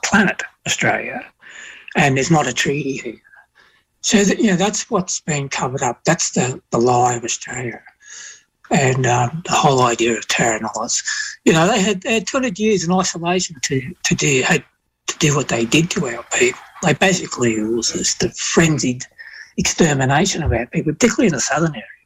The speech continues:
you know, Tasmania. They used that as a military base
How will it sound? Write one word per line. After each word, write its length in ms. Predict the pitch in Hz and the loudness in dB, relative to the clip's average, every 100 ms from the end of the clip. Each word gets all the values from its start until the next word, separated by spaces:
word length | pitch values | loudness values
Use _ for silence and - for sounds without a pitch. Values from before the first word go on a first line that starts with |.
| _ - | _ -6
you 60 | |
know, 140 | 113 120 | -4 -2
Tasmania. 840 | - 147 123 117 113 113 117 - - | 0 0 0 -2 -4 -6 -10 -14 -2
They 100 | 151 | 4
used 260 | 151 147 143 | 4 4 0
that 120 | 117 | 0
as 160 | 113 - | 0 0
a 40 | |
military 600 | 123 143 185 - 127 - - | 0 2 2 0 -6 -6 -2
base 520 | 110 113 - - | 0 0 -2 -4